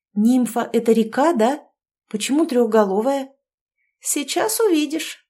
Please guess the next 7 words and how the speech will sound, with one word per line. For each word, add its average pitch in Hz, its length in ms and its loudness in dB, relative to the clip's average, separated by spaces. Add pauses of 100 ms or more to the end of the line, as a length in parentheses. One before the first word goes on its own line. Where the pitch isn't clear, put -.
(100)
лишь 190 280 -6
хмыкнула 185 600 -2
Вейла. 175 360 -6 (400)
Обойдя 240 420 -2
серый 294 380 -2
огромный 220 520 -2
валун, 220 520 -6